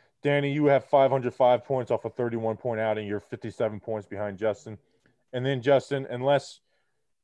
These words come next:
unless we're in the playoffs, you basically wrap this thing up. You had thirty-five points last week.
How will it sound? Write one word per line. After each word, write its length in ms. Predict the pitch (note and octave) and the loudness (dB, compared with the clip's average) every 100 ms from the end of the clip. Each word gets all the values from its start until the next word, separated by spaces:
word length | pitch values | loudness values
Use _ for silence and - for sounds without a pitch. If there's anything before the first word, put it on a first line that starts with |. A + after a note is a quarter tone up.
| _ - | _ -10
unless 340 | B2+ E3 E3 | -2 0 0
we're 160 | E3 E3 | 2 2
in 80 | D#3 | 2
the 60 | |
playoffs, 540 | - D#3+ C3+ B2 A#2 - | 4 6 8 6 6 -4
you 80 | A#2 | 2
basically 460 | C3 B2+ A2+ B2 | 2 2 0 0
wrap 280 | A2 A2 - | 2 2 0
this 160 | A2 - | -8 -8
thing 240 | A#2 G2+ | -8 -4
up. 180 | G2 - | -4 -4
You 120 | A2+ | -2
had 160 | A2+ G#2+ | -2 0
thirty-five 500 | A#2+ A2 G2+ G#2 G2 | -2 -4 -2 -2 -2
points 260 | A2 G2+ - | -4 -8 -4
last 240 | G2 F#2 G2 | -2 -2 -6
week. 160 | F#2 | -12